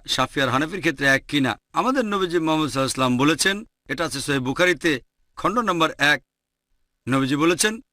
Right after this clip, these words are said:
"নামাজ পড়ো যেভাবে আমাকে পড়তে দেখেছ।" নবীজি এটা বলেননি যে মহিলারা একভাবে নামাজ পড়বে, পুরুষরা আরেকভাবে নামাজ পড়বে। আরেকটা হাদিস,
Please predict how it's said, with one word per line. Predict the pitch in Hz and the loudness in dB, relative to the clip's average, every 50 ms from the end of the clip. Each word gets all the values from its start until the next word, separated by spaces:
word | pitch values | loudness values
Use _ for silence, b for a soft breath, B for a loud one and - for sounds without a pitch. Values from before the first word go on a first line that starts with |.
| _ _ _ _ _ _ _ _ 131 | _ _ _ _ _ _ _ _ 0
"নামাজ | 165 180 214 226 226 | 0 0 0 -2 -2
পড়ো | 269 262 254 | -2 -2 -2
যেভাবে | 247 208 214 196 196 185 190 | 0 0 0 0 0 0 0
আমাকে | 180 196 240 320 269 | -2 -2 -4 -4 -4
পড়তে | 247 220 185 185 180 | -6 -8 -6 -6 -4
দেখেছ।" | 156 165 - 147 143 - - 85 - _ _ _ _ _ _ _ _ _ _ _ _ _ _ _ _ _ _ - 131 | -2 -2 -2 -2 -4 -6 -8 -12 -16 _ _ _ _ _ _ _ _ _ _ _ _ _ _ _ _ _ _ -2 2
নবীজি | 151 160 175 180 170 | 2 2 2 2 2
এটা | 160 151 - 190 196 | 2 2 0 -2 -4
বলেননি | 208 226 233 240 269 285 285 285 | -2 -2 -2 0 0 0 0 0
যে | 294 | -2
মহিলারা | 247 180 185 180 185 185 185 180 170 | 0 0 0 2 2 4 4 4 4
একভাবে | 165 151 143 160 151 160 | 2 2 -2 -2 -2 -2
নামাজ | 156 156 156 160 147 143 | 0 0 -2 -2 -4 -4
পড়বে, | 170 202 233 254 | -6 -6 -6 -6
পুরুষরা | 233 233 190 180 165 - 165 160 | -6 -4 -4 -4 -2 0 0 2
আরেকভাবে | 147 143 139 120 135 131 135 131 | 2 2 0 0 0 0 0 0
নামাজ | 127 123 120 101 | -2 -2 -4 -6
পড়বে। | 120 120 110 107 107 - - _ | -6 -6 -4 -4 -6 -6 -4 _
আরেকটা | - 185 240 262 - 226 202 | 0 0 0 0 0 0 0
হাদিস, | 170 180 180 170 170 151 - - | 2 2 2 2 2 0 0 -6